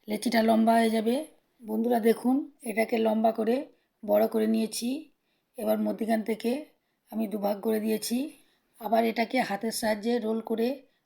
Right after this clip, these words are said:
লম্বা করে নিচ্ছি। বন্ধুরা, এবার চাকুর সাহায্যে কেটে ছোট ছোট টুকরো করে নিচ্ছি। এইভাবে করে নিলে পাস্তা বানাতে খুব সুবিধা হবে, খুব সহজেই পাস্তাটা বানানো হয়ে যাবে। সবগুলি আমার কাটা হয়ে গেছে।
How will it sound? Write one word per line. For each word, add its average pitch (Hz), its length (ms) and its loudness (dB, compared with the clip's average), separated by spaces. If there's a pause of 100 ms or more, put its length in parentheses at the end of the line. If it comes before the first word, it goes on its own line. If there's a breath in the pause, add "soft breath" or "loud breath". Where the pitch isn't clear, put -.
(100)
লম্বা 214 300 0
করে 220 180 -2
নিচ্ছি। 220 440 -4 (400)
বন্ধুরা, 226 460 0
এবার 226 300 2 (480)
চাকুর 220 300 -4
সাহায্যে 233 420 0 (840)
কেটে 233 260 -2
ছোট 226 180 -6 (100)
ছোট 233 180 -4 (360)
টুকরো 226 280 -2
করে 226 200 0
নিচ্ছি। 233 440 -2 (920)
এইভাবে 226 380 2
করে 226 220 0
নিলে 233 320 2
পাস্তা 214 300 -4
বানাতে 233 340 -2 (420)
খুব 233 180 -10
সুবিধা 226 360 0
হবে, 226 260 2 (540)
খুব 220 180 -8
সহজেই 226 400 0
পাস্তাটা 226 380 -4
বানানো 220 380 0
হয়ে 220 160 -2
যাবে। 220 240 -2 (1080)
সবগুলি 214 420 -2
আমার 226 200 2
কাটা 208 280 0
হয়ে 226 180 0
গেছে। 220 300 -2